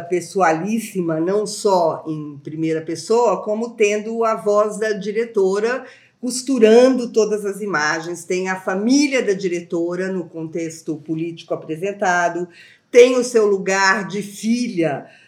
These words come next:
de dois militantes de esquerda que viveram anos na, na clandestinidade,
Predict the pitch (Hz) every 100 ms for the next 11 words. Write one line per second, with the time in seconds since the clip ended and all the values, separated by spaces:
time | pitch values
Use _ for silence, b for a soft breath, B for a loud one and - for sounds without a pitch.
0 | B 185 185 220 240 214 202 196 196 175
1 | 160 143 175 - 208 196 190 185 170 160
2 | 160 160 175 180 202 226 247 214 156 -
3 | 156 139 143 147 143 156 143 156 - 196
4 | 226 196 180 180 165 170